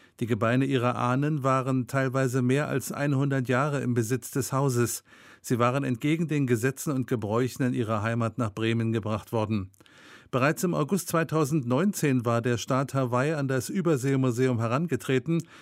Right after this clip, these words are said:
und hatte um eine Rückgabe gebeten. Daraufhin wurde die Herkunft der Schädel vom Museum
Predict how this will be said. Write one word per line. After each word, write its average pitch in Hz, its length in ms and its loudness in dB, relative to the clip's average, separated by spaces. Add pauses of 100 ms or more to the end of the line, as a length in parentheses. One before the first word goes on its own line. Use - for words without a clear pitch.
(120)
und 156 220 -2
hatte 156 200 0
um 151 140 -2
eine 143 240 0
Rückgabe 117 460 0
gebeten. 120 560 0 (460)
Daraufhin 120 480 0
wurde 123 180 2
die 120 160 2
Herkunft 131 480 -2
der 127 120 0
Schädel 131 360 -2
vom 127 200 -2
Museum 127 580 2